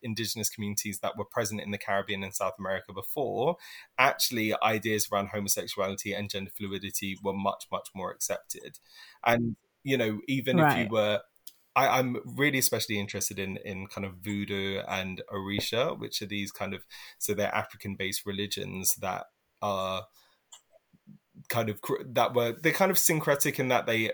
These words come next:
Speaker 1: bring in elements of Christianity, sometimes elements of other religions as well, but the basis of them came from, from Africa and from slavery.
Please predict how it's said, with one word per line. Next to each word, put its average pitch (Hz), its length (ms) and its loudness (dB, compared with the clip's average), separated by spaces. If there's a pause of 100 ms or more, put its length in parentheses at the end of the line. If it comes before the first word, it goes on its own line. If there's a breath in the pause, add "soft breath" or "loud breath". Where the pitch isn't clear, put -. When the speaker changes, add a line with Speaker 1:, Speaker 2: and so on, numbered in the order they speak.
Speaker 1:
bring 120 280 0
in 113 140 0
elements 110 400 0
of - 60 -10
Christianity, 110 840 0
sometimes 104 480 -2
elements 101 360 -2
of - 140 -10
other 104 180 -2
religions 101 520 -4
as 101 180 -6
well, 107 400 0
but 107 140 -2
the 107 180 -4
basis 117 460 2
of 98 200 -4
them 98 420 -8
came 98 300 -6
from, 92 460 -6 (120)
from 92 180 -6
Africa 107 380 -4
and 92 100 -8
from 95 160 -10
slavery. 101 720 -4